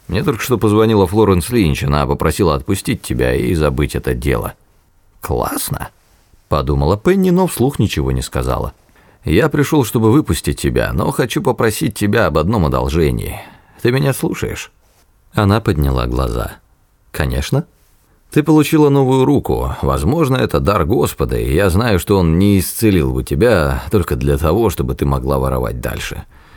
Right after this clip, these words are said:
Так попробуй использовать свою руку как-нибудь иначе. Городу не нужны неприятности, и мне тоже не нужны, и тебе тоже, ясно?»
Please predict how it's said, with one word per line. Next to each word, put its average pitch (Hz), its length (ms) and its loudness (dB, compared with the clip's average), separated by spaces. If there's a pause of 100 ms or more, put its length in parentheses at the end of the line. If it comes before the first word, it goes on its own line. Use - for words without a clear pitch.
(160)
Так 107 120 -6
попробуй 143 520 2
использовать 80 440 0
свою 101 280 2
руку - 260 0
как-нибудь - 480 -4
иначе. 85 640 -2
Городу 117 400 2
не 110 140 4
нужны 113 440 4
неприятности, 71 840 -2
и 69 80 -2
мне 143 220 0
тоже 69 320 0
не 64 100 -2
нужны, 62 440 -6
и 113 160 2
тебе 69 360 0
тоже, 64 320 -6
ясно?» 76 460 0